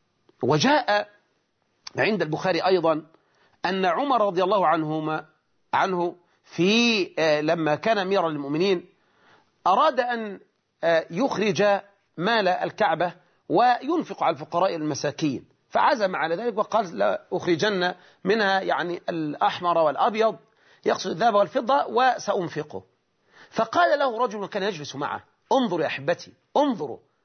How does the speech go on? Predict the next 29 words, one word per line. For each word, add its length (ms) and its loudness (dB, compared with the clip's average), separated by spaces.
انظروا، 380 0
ينبغي 380 -2
فعلا 320 -2
كما 240 -4
أشار 340 2
أخونا 260 -2
في 60 -10
السؤال، 380 0
ينبغي 340 0
أن 80 -6
نتعلم 440 -4
الأدب 680 -2
مع 280 0
العلماء 520 -2
ومع 360 2
أهل 80 0
العلم 440 -2
ومع 220 0
المسائل، 680 0
هذا 200 0
دين 380 0
لابد 320 2
أن 80 0
نتلقاه 480 0
بدليله، 560 0
بدليله، 600 0
فحيث 380 -4
ما 180 0
ظهر 480 0